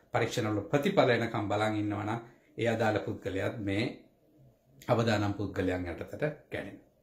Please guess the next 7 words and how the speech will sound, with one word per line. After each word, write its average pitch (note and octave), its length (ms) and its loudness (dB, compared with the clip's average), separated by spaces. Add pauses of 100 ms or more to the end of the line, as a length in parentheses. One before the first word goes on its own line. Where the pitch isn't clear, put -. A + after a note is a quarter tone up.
(600)
ඊට D#3+ 160 4
අමතරව C3 560 6 (180)
ඉතාමත් D3 440 2
වැදගත් C#3+ 460 0
දෙයක් G2 260 0
තියෙනවා. G2+ 440 -4 (1040)
ඔබ D#3 200 6